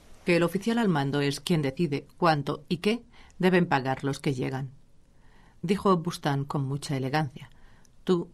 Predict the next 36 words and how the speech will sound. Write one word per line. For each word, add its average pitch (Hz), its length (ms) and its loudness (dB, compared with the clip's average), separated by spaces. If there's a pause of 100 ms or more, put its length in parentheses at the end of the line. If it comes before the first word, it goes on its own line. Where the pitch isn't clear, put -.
(120)
por 190 140 2
tanto, 202 420 2 (320)
has 151 220 0
de 185 80 4
indicarme 143 640 0
el 139 120 -2
precio 180 340 2
y 180 60 6
la 156 180 2
tasa, 156 380 -2 (640)
que 185 100 4
las 185 180 4
dos 226 200 -2
te 185 100 2
aportaré 165 400 0
en 165 200 -2
la 135 80 2
forma 165 380 2
que 165 120 -2
convengas". 135 640 -2 (180)
En 208 140 4
esto 175 300 4
que 147 280 2
uno 214 160 4
de 233 80 2
los 226 120 4
soldados 175 500 2
topóse 151 560 0
con 185 160 4
el 180 100 4
fardo 147 500 0
menudo 160 520 0
que 143 160 0
era 147 160 2
mi 160 220 0
cuerpecillo, 151 640 -4